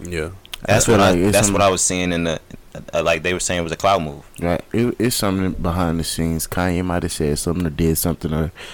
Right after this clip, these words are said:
Speaker 3: went against his word, so The Game got back at him by doing this because he know Kanye hate when niggas talk about his wife.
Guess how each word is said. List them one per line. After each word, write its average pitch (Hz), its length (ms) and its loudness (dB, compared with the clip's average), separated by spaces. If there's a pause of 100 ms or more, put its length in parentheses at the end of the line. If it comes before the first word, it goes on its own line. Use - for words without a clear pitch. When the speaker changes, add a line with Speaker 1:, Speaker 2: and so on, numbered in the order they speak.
(800)
Speaker 3:
went 98 160 2
against 90 320 -2
his 82 180 0
word, 82 380 2
so 78 260 0 (280)
The 80 100 0
Game 87 340 2
got 78 240 0
back 80 240 -2
at 80 160 0
him 80 120 -4
by 80 120 0
doing 80 300 -2
this 80 120 -4
because 87 360 -2
he 82 100 -4
know 82 180 -2
Kanye 80 460 -2
hate 82 180 0
when 69 140 -6
niggas 78 240 -8
talk 65 180 -4
about 69 220 -2
his 64 140 -6
wife. 65 320 -6